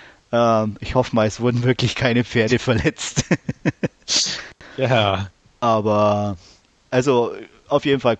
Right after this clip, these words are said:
Speaker 1: cool in Szene gesetzt. Sollte
Speaker 2: Mhm.
Speaker 1: man, äh, rein aus n-, äh, aus einer Action-Sicht würde ich ihn auch schon wieder fast empfehlen. Aber wie gesagt, dadurch ist er für viele aber schon wieder zu lang.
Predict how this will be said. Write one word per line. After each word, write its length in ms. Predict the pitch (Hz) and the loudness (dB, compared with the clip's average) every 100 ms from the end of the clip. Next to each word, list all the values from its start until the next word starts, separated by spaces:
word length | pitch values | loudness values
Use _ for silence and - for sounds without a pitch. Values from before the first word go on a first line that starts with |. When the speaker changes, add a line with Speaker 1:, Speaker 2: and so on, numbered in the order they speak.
| - | 0
Speaker 1:
cool 140 | 120 | -2
in 100 | 101 | -2
Szene 360 | - - 90 82 | -10 -8 -8 -8
gesetzt. 400 | 82 85 - - | -10 -12 -14 -2
Sollte 280 | 123 131 120 | 0 2 0
Speaker 2:
Mhm. 40 | |
Speaker 1:
man, 200 | 113 110 | 0 -2
äh, 140 | - 117 95 | -6 -8 -2
rein 280 | 139 165 - - - _ _ | 0 0 -4 -20 -20 _ _
aus 220 | - 139 - | -2 -2 -2
n-, 100 | 139 | -4
äh, 140 | 135 | -2
aus 160 | 135 127 | -2 -2
einer 140 | 127 | 0
Action-Sicht 600 | 143 - 208 156 170 - | 0 0 -4 -2 -2 -2
würde 140 | 156 156 | -4 -2
ich 100 | 143 | -2
ihn 80 | 113 | 0
auch 160 | 143 | 0
schon 140 | - 110 | 0 -4
wieder 180 | 107 98 | -4 -4
fast 320 | - 101 - | -2 -2 -4
empfehlen. 540 | 85 - 85 65 76 - | -14 -12 -12 -12 -16 -8
Aber 260 | 113 113 | -4 -2
wie 100 | 120 | -2
gesagt, 260 | 120 120 - | 2 2 4
dadurch 260 | 117 120 | 4 4
ist 140 | 127 123 | 2 0
er 200 | 123 120 | 0 -2
für 200 | - 120 | -8 -10
viele 300 | - 127 120 | -4 0 2
aber 180 | 110 110 | 2 0
schon 180 | 123 110 | -2 -2
wieder 220 | 113 107 | 0 -2
zu 160 | - | -2
lang. 320 | 107 104 117 | 2 4 2